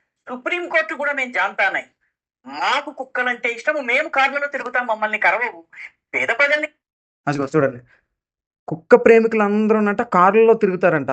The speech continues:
Speaker 2: మరి ఇదెక్కడ విచిత్రమో అసలు. కనీస జ్ఞానం లేకుండా ఇంత మంచి, ఆ, ఎప్పుడు కూడా దేశం కోసం ఇంత మంచి సబ్జెక్ట్ మాట్లాడుతూ ఇంతలాగా మాట్లాడుతున్నాడంటే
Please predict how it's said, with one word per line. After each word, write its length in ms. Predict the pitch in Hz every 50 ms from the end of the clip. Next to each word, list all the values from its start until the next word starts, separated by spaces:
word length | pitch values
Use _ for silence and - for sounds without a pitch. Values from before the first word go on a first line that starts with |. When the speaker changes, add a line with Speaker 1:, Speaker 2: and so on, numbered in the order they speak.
| 123 123 - -
Speaker 2:
మరి 220 | 151 156 156 156
ఇదెక్కడ 380 | 160 147 170 185 185 - 196 185
విచిత్రమో 680 | 180 180 180 175 170 190 185 185 185 180 180 185 208 220 208 190 175 170 160 156 151 143
అసలు. 340 | - 160 170 202 180 160 151 - _ _ _ _ _ _ _ _ _ _ _ _ -
కనీస 360 | 214 220 262 294 311 311 311 277
జ్ఞానం 640 | 220 170 139 151 160 170 185 208 240 262 262 262 233
లేకుండా 760 | 214 202 180 165 180 160 156 160 160 151 143 127 117 - - _ -
ఇంత 260 | 165 202 220 214 226
మంచి, 380 | 208 185 180 190 196 190 233 233 220 220 208 185 180 170 165 156 - - - 120
ఆ, 340 | - 147 160 160 160 156 156
ఎప్పుడు 300 | 160 160 160 160 202 208
కూడా 200 | 208 202 202 202
దేశం 320 | 185 160 175 190 185 214 190
కోసం 240 | 190 196 180 190
ఇంత 220 | 175 170 190 175 202
మంచి 360 | 196 190 185 175 180 170 190
సబ్జెక్ట్ 360 | 175 175 143 - 196 202 -
మాట్లాడుతూ 680 | 165 165 156 160 160 160 151 - - 170 156 139 120 117 - _ _ _ _ _ _ _ _ _ _ - -
ఇంతలాగా 580 | 160 175 202 214 214 226 202 196 196 214 214
మాట్లాడుతున్నాడంటే 1300 | 202 180 175 185 185 - 202 202 208 202 208 196 190 190 190 190 185 180 190 175 147 151 165 202 202